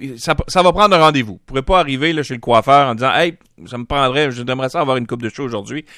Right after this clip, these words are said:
Ça va prendre un rendez-vous. Et quand vous allez vous présenter à votre rendez-vous,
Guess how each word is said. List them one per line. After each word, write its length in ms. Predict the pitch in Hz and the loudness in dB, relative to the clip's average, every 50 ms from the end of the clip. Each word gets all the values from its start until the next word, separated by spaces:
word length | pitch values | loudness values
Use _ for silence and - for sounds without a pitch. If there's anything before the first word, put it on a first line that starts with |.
| - _ _ | -20 _ _
Ça 140 | - 151 147 | -2 0 0
va 100 | 156 139 | 0 0
prendre 360 | - - 165 175 175 170 - - | 2 2 4 4 4 2 0 0
un 140 | 135 135 | 0 2
rendez-vous. 460 | 123 127 131 123 117 107 95 98 87 - _ _ _ _ - | 2 2 0 0 0 -4 -6 -8 -12 -16 _ _ _ _ -12
Et 100 | - 113 | -12 -6
quand 200 | - - 220 240 | -2 -2 0 0
vous 120 | 220 185 180 | 0 0 0
allez 160 | 170 190 180 | 0 0 -2
vous 120 | 143 120 | -6 -6
présenter 640 | 113 - 185 220 226 180 165 151 131 120 - 170 170 | -4 -2 0 2 2 2 2 2 0 0 0 -2 0
à 60 | 139 | 0
votre 260 | 117 117 107 - 117 | -2 -2 -4 -4 -4
rendez-vous, 600 | 113 117 139 147 135 123 117 104 107 120 135 143 | -2 0 0 -2 -2 -4 -6 -8 -8 -8 -10 -10